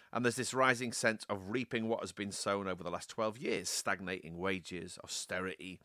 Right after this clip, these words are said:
a sluggish economy. So this year, you get what in cliche terms you would call a perfect storm. We zoom through three prime ministers, and you end the year with a huge wave of strikes, and in general, looking <laughs> around,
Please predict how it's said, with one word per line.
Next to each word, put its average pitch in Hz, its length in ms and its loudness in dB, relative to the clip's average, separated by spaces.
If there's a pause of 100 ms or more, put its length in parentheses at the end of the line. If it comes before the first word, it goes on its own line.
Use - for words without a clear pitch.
(600)
a - 60 -2
sluggish 110 440 0
economy. 113 600 2 (400)
So 131 200 2
this 226 320 8
year, 113 360 6
you 117 140 0
get 135 360 8
what 120 200 2
in 107 80 -4
cliche 175 400 2
terms 104 380 -2
you 110 60 -4
would 110 120 -4
call 107 200 0
a 95 40 -2
perfect - 440 -2
storm. 85 320 -6 (500)
We 123 140 4
zoom 139 360 4
through 120 220 0
three 202 280 2
prime 113 280 4
ministers, 104 520 -4
and 113 160 -2
you 131 120 4
end 143 120 4
the 135 60 2
year 120 180 4
with 113 140 2
a - 20 -2
huge 151 320 -2
wave 123 220 4
of 101 100 -6
strikes, - 720 2 (380)
and 131 100 2
in 135 80 4
general, 160 380 6
looking 165 300 2
<laughs> 131 220 4
around, 123 520 8